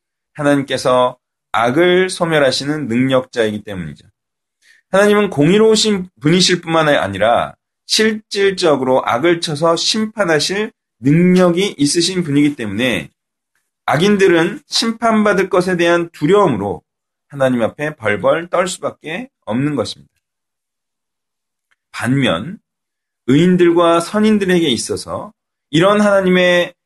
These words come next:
절대적인 능력은요, 바로 존귀와 사모함의 대상이 되는 것이죠. 자, 더해서 하나님께서 악인들을 심판하러 오시는 때에는 의인과 선인들에게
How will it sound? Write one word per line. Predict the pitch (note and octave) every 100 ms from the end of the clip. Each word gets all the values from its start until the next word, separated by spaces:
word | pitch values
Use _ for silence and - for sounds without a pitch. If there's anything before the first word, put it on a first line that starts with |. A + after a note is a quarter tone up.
| _
절대적인 | - D3 D#3+ G#3+ G#3+ G#3+ F#3
능력은요, | A#2 B2+ A#2 F#2+ B2 G2 - _ _ _ _ _ _ _ _ -
바로 | F2+ A#2+ F3+ B3+ _ _ _ -
존귀와 | A#2 A#2 A2+ G2 G#2 C3+
사모함의 | C#3+ E3+ E3 C#3 B2+ C#3+ F3
대상이 | A#2 G#2 C3 C#3
되는 | A2 F2+
것이죠. | D2 C#2+ - _ _ _ _ _ _ _ _ _ _ _ _ _
자, | - B2
더해서 | D#3 F#3 G3 G3
하나님께서 | G#3 G#3 G3 F#3 F#3
악인들을 | C#3+ F3+ F3+ F3+
심판하러 | A3 A3 A3+ G#3+ G3+
오시는 | E3 C#3+ E3+ D#3
때에는 | C#3+ B2 B2 D#3 G#2 - _ _ _ _ _ _ _ _ _ _ _
의인과 | B2 C#3 C#3 C3+ C3 C3
선인들에게 | C3 F3+ F3 D#3 C#3+ C3 A#2+